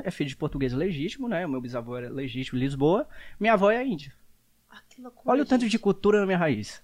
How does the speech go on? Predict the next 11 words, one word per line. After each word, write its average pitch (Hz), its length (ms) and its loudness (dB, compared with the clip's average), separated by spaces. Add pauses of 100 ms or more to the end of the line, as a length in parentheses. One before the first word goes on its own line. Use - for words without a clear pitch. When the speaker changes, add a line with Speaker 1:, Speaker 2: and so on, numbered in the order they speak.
Speaker 2:
É. - 340 -20 (300)
Brasil, 269 340 0
mas 311 160 0
o 285 40 -4
Brasil 311 280 4
todo 269 200 2
é 220 40 4
assim, 208 300 -2
né? 247 160 2
Speaker 1:
É - 20 8
assim, 370 180 4